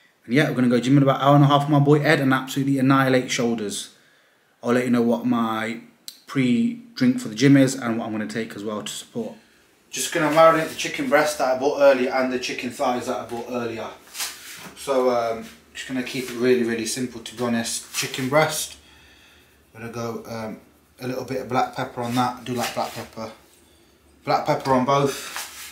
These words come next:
Some crushed chili on this one. There's not much coming out of that, is there?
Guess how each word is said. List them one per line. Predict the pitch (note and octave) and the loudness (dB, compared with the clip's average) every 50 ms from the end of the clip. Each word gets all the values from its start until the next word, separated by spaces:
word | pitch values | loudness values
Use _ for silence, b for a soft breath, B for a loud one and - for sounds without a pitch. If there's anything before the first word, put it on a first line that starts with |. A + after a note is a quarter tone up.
| - - - - - - - - - - - - - - - - - - - - - - - - _ _ _ - | -4 -4 -4 -4 -10 -14 -14 -14 -14 -14 -14 -14 -16 -16 -18 -20 -14 -6 -6 -6 -6 -6 -14 -20 _ _ _ -14
Some | - - - - - C#3 C3+ C3 C3 B2 | -12 -12 -10 -6 -2 -2 -2 -2 -4 -8
crushed | - - - - - - D3+ - - - | -12 -14 -12 -10 -6 -4 -4 -4 -4 -4
chili | - - D3+ C#3+ B2+ C3+ C#3 C#3 C3+ - - _ _ _ _ _ _ _ _ _ _ _ _ _ _ b b b b b b b b b b b _ _ - - - _ _ _ - | -4 -2 -2 -2 -2 -2 -4 -4 -6 -8 -18 _ _ _ _ _ _ _ _ _ _ _ _ _ _ b b b b b b b b b b b _ _ -20 -20 -20 _ _ _ -8
on | A#2+ A#2+ A#2 A#2 A#2 - - - - - _ _ _ _ - A#2+ | -4 -4 -2 -2 -2 -6 -8 -14 -20 -20 _ _ _ _ -16 -12
this | C3 B2 - - | -10 -10 -8 -6
one. | C3 A#2+ A#2+ A2+ - - - - - _ _ - _ - | -6 -6 -6 -8 -10 -14 -20 -20 -20 _ _ -20 _ -20
There's | - - - | -20 -20 -18
not | - A#2 | -16 -14
much | A2+ A2+ - - | -14 -12 -14 -14
coming | - A2+ A2 A2 | -14 -14 -12 -10
out | A2 G#2 G#2+ | -10 -10 -10
of | A#2 A#2 | -10 -10
that, | A#2+ | -10
is | A#2+ A2+ | -12 -12
there? | A#2 A#2 - - | -12 -12 -12 -14